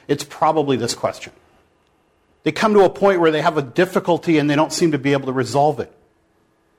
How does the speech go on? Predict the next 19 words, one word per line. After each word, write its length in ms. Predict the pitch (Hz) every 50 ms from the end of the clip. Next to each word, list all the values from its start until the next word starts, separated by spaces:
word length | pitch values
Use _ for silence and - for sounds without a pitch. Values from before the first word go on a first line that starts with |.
| _ _ _ -
I 120 | 139 160
don't 160 | - 233 175
know 120 | 156 143 131
that 140 | 139 139
we're 120 | 135 156 208
gonna 160 | 220 240 156
resolve 440 | 127 117 107 - 113 95 98 98 98
it. 100 | 90 - _ _ _ _ _ _ _ _ _ _ _ _ _ _ _ _ _ -
And 80 | 160
I 80 | 180 202
think 320 | 208 - - 320 320 330
what's 220 | 294 254 - - 180
really 480 | 170 160 180 240 285 349 330 285 214
going 180 | 165 160 151 147
to 60 | 147 139
happen, 520 | - - 165 147 143 - 151 147 160 151 - - _ _ _ _ -
regardless 640 | 170 165 147 147 208 202 262 285 302 311 - - 254
of 100 | 190 175
what 240 | 190 202 220 202